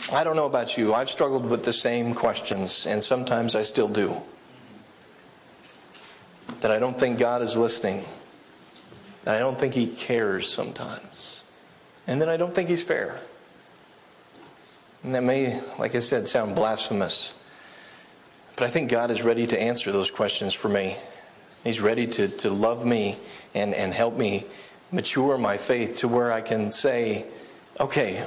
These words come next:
I, even if I don't understand you, God, even if I don't understand what's going on, I know I'm not gonna die. I know you've got me. I'm gonna stand and I'm gonna wait.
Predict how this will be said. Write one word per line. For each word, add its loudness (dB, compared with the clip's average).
I, 0
even 2
if 0
I 4
don't 2
understand 0
you, 0
God, 0
even 2
if -2
I 2
don't 0
understand 0
what's -2
going 2
on, 0
I 0
know 4
I'm 0
not 2
gonna -2
die. -2
I 2
know 4
you've 0
got 0
me. -8
I'm 0
gonna 2
stand 2
and 4
I'm 0
gonna 2
wait. -2